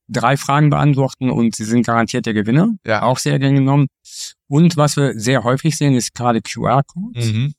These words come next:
Speaker 2: Das ist
Speaker 1: Ja.
Speaker 2: eine Welle
Speaker 1: Ja,
Speaker 2: aktuell
Speaker 1: ist so
Speaker 2: auch,
Speaker 1: eine
Speaker 2: ne?
Speaker 1: Welle, ne? Die
Speaker 2: Mhm.
Speaker 1: halt mal schnell runtergescannt werden,
Speaker 2: Mhm.
Speaker 1: um Umfragen mitzumachen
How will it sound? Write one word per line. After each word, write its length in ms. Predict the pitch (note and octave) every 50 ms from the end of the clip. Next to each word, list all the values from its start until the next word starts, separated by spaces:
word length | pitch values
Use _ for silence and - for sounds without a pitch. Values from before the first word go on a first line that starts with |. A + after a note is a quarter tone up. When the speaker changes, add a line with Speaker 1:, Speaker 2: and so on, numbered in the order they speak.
| _ _
Speaker 2:
Das 120 | - G2+ A2+
ist 80 | A#2
Speaker 1:
Ja. 60 | C3 D#3+
Speaker 2:
eine 100 | F3 -
Welle 160 | A2+ A2+ A2
Speaker 1:
Ja, 80 | F2 C#2+
Speaker 2:
aktuell 380 | - _ A2+ A#2+ B2+ G2 G2+
Speaker 1:
ist 80 | F#2 -
so 60 | C3
Speaker 2:
auch, 40 | A#2
Speaker 1:
eine 140 | A#2 A#2+ B2+
Speaker 2:
ne? 200 | B2 A2+ G#2+ G2+
Speaker 1:
Welle, 280 | G#2 B2 D#3 F#3+ F#3+
ne? 200 | C#3+ B2 C#3+ D#3+ D#3
Die 160 | F#3 C3+ B2+
Speaker 2:
Mhm. 40 | A2
Speaker 1:
halt 140 | A#2+ A#2+ -
mal 120 | B2 A#2+ -
schnell 180 | - C3 B2
runtergescannt 800 | A#2 G2 A2+ B2+ C3+ D3+ D3 - - - - D3 D3 D3+ D3+ - -
werden, 280 | C#3+ C#3 C#3 C3 C3+
Speaker 2:
Mhm. 60 | - A2+
Speaker 1:
um 520 | C#3+ C#3+ D#3 D#3+ C#3+ C3+ E3 G3+ A3+ G#3+ - _ _ _
Umfragen 520 | - D3 E3 D#3 - - C#3 C#3 C#3 B2+ B2+
mitzumachen 720 | B2+ - - - B2+ B2 A#2+ B2 A#2+ - - A#2+ A#2